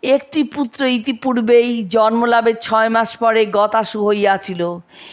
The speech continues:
এই অপ্রত্যাশিত পরিণতি দেখিবার জন্য প্রসন্নবাবু বাঁচিয়াছিলেন না। যোগিনমার জননী দুহিতা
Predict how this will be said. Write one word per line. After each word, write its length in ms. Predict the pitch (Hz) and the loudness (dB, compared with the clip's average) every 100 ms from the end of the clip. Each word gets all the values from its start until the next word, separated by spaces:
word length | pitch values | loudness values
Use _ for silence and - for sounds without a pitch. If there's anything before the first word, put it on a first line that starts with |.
| - | -10
এই 280 | - 262 285 - | 0 0 0 2
অপ্রত্যাশিত 1080 | 233 262 285 285 285 302 285 - 285 226 | 2 2 0 -2 -2 0 0 0 -4 -2
পরিণতি 580 | 262 240 240 240 262 247 | -4 0 0 2 0 0
দেখিবার 640 | 226 226 240 247 240 240 208 | -2 -2 0 0 2 2 2
জন্য 520 | 226 226 220 214 202 - - - | 0 2 0 -2 -6 -14 -20 -2
প্রসন্নবাবু 720 | 233 233 262 240 233 226 220 | 0 0 -2 0 2 2 2
বাঁচিয়াছিলেন 920 | 202 202 208 226 214 208 226 202 202 | 2 0 0 0 0 0 -2 0 0
না। 460 | 190 180 170 185 180 _ - - - 220 | 0 -2 -2 -6 -14 _ -20 -20 -10 -6
যোগিনমার 720 | 196 254 254 277 269 277 240 | 2 2 4 0 2 2 2
জননী 460 | 208 233 247 247 247 | 2 2 2 0 0
দুহিতা 760 | 214 233 247 - 240 233 220 | 0 0 0 0 2 2 -2